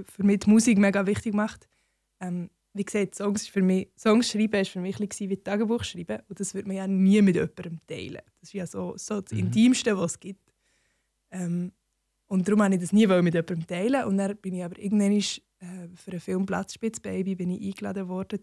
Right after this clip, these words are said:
Speaker 1: um den Titelsong zu schreiben mit drei Leuten, die ich alle so halb kennt.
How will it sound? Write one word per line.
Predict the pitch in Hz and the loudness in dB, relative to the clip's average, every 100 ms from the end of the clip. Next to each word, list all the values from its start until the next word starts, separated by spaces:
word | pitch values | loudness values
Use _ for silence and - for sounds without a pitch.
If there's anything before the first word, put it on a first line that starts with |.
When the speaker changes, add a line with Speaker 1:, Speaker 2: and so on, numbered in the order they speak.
| - | -10
Speaker 1:
um | 175 | -10
den | 170 - | -10 -6
Titelsong | 196 - 233 226 226 | -4 0 2 4 4
zu | 247 | 2
schreiben | 208 220 262 226 | -2 -2 0 2
mit | 175 - _ - | 0 -4 _ -6
drei | 196 202 | -2 0
Leuten, | 202 311 - 180 175 | 0 -4 -6 -10 -10
die | 185 | -12
ich | _ _ _ _ _ | _ _ _ _ _
alle | 175 180 | -8 -6
so | 185 160 | -6 -6
halb | 160 214 277 | -8 -8 -12
kennt. | - 254 294 | -12 -14 -14